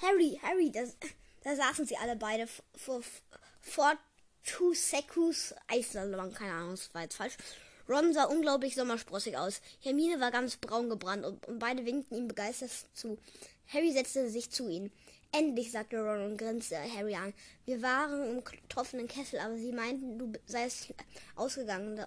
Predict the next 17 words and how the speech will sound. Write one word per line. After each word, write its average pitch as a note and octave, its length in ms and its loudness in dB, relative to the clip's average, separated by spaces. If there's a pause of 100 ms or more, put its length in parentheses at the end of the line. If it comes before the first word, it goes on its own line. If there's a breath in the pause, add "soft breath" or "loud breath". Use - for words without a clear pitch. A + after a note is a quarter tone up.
und A3+ 100 -6
dann A#3+ 140 -2
sind A#3+ 140 -4
wir A#3 80 -4
zu B3+ 120 -10
Flourish B3 280 -4
und B3+ 120 -4
Blotz A3+ 260 -6
und, G3+ 140 -8 (480 loud breath)
und A3 100 -6
dann C#4 180 2
zu D4+ 120 -2 (400)
Madame A#3+ 320 0
Malkin A3 360 -2
und A#3 240 -6 (540 soft breath)
ich - 80 -8
habe D#4+ 180 -4